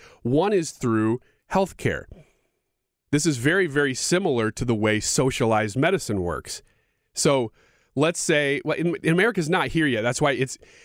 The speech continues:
you, you don't see, we don't see this necessarily happening. We're right on the verge, but we're not there yet, which is good. But in nations that have full-on socialized healthcare,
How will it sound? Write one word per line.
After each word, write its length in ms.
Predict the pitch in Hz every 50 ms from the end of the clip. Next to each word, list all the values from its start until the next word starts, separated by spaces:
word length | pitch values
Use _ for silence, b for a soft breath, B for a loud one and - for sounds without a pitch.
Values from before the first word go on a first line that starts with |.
| B B
you, 120 | - 139 -
you 140 | - 147 185
don't 180 | 196 180 - -
see, 300 | - - - 196 190 143
we 80 | 175
don't 140 | 175 - -
see 260 | - - - 208 214
this 260 | 196 175 160 - -
necessarily 680 | 147 156 151 - - 131 - - 175 170 160 151 135 123
happening. 440 | 104 131 131 131 - - 120 113 117
We're 120 | 139 160
right 160 | 165 190 233
on 80 | 269 240
the 60 | 208
verge, 540 | 165 143 160 208 277 226 127 98 98 117 110
but 120 | 107 135
we're 120 | 135 143 147
not 280 | 160 175 196 170 131
there 200 | 123 147 160 151
yet, 340 | 120 92 80 71 67 - - b b b b b -
which 120 | 117 110
is 80 | 135 127
good. 380 | 143 151 110 78 80 - b b b b b b b b b b b b b b b b b
But 140 | - 156 -
in 300 | - 165 170 170 156 143
nations 420 | 147 160 175 202 - - 175 147 139
that 80 | 143
have 180 | 135 147 135 123
full-on 840 | - - - - 160 160 165 160 151 143 135 135 127 123 120 117 110 - _ _ _ _ _ _ _ _ -
socialized 1000 | - - - 147 139 131 - - 127 120 120 110 107 104 104 101 92 - - - - - _ _ -
healthcare, 580 | - 117 104 - - - - 92 73 62 58